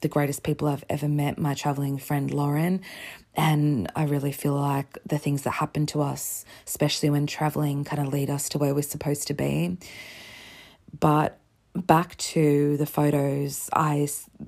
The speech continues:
Ryan's photos, the light kind of looks like he's gone out of his, his eyes a little bit. He looks tired. He looks, you know, a little bit apathetic. And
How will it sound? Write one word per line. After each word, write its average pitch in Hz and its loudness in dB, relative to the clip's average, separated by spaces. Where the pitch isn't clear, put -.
Ryan's 180 2
photos, 165 0
the 156 -2
light 151 0
kind 165 -2
of 143 0
looks 147 -6
like 156 -4
he's 147 -6
gone 151 -2
out 143 -2
of 135 -6
his, 143 -6
his 160 0
eyes 143 0
a 151 -2
little 147 0
bit. 139 -2
He 139 -2
looks 139 -4
tired. 147 0
He 139 -2
looks, - -6
you 160 -2
know, 143 2
a - -2
little 143 0
bit 143 0
apathetic. - -2
And 175 2